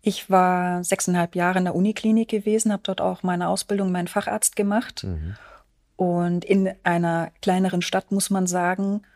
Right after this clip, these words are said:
Speaker 1: Und manchmal haben wir uns mit Arbeitskollegen getroffen abends und haben wieder über die Klinik geredet.
Speaker 2: Mhm.
Speaker 1: Irgendwann habe ich mich gefragt,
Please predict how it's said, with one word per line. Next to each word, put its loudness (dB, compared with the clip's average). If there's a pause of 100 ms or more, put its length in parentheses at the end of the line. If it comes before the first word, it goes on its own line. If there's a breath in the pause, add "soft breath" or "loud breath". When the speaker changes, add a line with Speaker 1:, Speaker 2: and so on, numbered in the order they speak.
(340 soft breath)
Speaker 1:
Und -2
manchmal -2
haben 0
wir 0
uns -2
mit -4
Arbeitskollegen 0
getroffen -4
abends 0
und -2
haben -4 (320)
wieder 2
über 0
die -4
Klinik 0
geredet. 0 (180)
Speaker 2:
Mhm. 0 (760 loud breath)
Speaker 1:
Irgendwann 4
habe 0
ich 0
mich -2
gefragt, -4